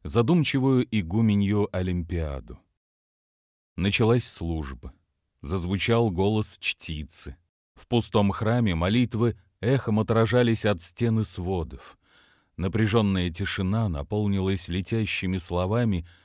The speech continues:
обращёнными к Богу, но порой казалось, что в эти звуки вплетались ещё и молчаливые молитвы каждой из монахинь.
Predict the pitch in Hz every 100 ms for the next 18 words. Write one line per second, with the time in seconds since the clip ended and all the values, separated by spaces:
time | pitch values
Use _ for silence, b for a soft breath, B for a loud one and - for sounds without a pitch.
0 | b 92 113 117 - 131 120 113 117 98
1 | 92 90 123 90 67 67 b b b b
2 | _ - 80 87 90 107 - 82 95 101
3 | 92 - - 85 87 80 82 73 80 113
4 | - 98 85 b b b - 107 101 117
5 | 117 104 - 98 - 117 107 104 107 98
6 | - 101 110 104 98 92 98 101 117 -
7 | 104 95 - 92 85 73 82 82 82 92
8 | 80 90 92 85 73 - 67 60